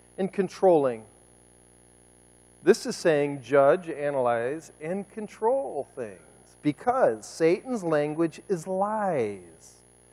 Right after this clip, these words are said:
So it's our duty to know when he's lying to us. Because lies can lead you into places that are not good, that are not healthy, and that will form habits that will destroy you.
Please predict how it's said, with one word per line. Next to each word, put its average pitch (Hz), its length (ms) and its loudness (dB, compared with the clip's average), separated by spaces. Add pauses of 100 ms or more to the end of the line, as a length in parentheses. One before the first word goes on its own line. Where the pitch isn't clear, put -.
(140)
So 196 200 10
it's 190 100 2
our 185 140 10
duty 190 460 6
to 147 500 0 (300)
know 170 180 10
when 208 160 10
he's 240 140 2
lying 285 420 8
to 139 220 -4
us. - 280 -10 (1300)
Because 156 300 8
lies 160 640 8
can 143 220 -2
lead 143 260 2
you 151 100 0
into 139 140 0
places 131 500 0
that 123 140 0
are 113 100 -4
not 139 320 0
good, 127 360 0 (400)
that 135 100 4
are 123 100 0
not 143 260 0
healthy, 127 440 2
and 120 100 -4
that 117 120 -8
will 127 120 -10
form 120 380 -4
habits 123 400 -2
that 117 160 -6
will 131 120 -2
destroy 156 640 2
you. 98 300 0